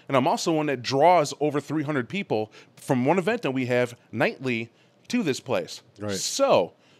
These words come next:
Speaker 1: let's pretend." And he's like, "Well, I, I didn't think, you know," but, and he's stuttering, and I'm like, "Listen, I get it, but you're middle management,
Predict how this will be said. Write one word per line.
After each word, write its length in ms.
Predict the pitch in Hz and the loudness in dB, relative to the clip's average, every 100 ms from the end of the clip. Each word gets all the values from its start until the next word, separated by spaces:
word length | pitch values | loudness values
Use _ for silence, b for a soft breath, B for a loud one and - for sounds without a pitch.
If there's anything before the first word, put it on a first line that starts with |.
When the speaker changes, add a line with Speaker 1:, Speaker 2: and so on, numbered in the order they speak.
| b | b
Speaker 1:
let's 220 | 170 214 | 0 0
pretend." 540 | - 165 - 240 117 92 b b b | -2 -6 -2 -2 -2 -4 b b b
And 80 | 165 | -4
he's 160 | 180 165 | 0 0
like, 160 | 156 | 0
"Well, 340 | 127 131 127 120 | 0 0 2 0
I, 140 | 127 113 | 0 0
I 80 | 127 | -2
didn't 180 | 127 | -2
think, 220 | - 185 196 - | -4 -6 -8 -10
you 160 | 151 | -4
know," 220 | 143 143 135 | 0 2 2
but, 200 | 147 151 | -2 -2
and 80 | |
he's 120 | 185 165 | -2 -4
stuttering, 420 | - 127 127 139 | 0 0 2 -2
and 40 | 135 | -2
I'm 60 | |
like, 140 | 135 147 | -2 2
"Listen, 300 | 185 - 110 | 0 0 -2
I 100 | 147 | -2
get 240 | 127 127 | 0 -2
it, 120 | 85 - b b | -4 -10 b b
but 100 | 131 | 0
you're 80 | 143 | 2
middle 180 | 151 147 | 2 0
management, 540 | 123 135 139 185 202 | 0 -2 -4 -6 -8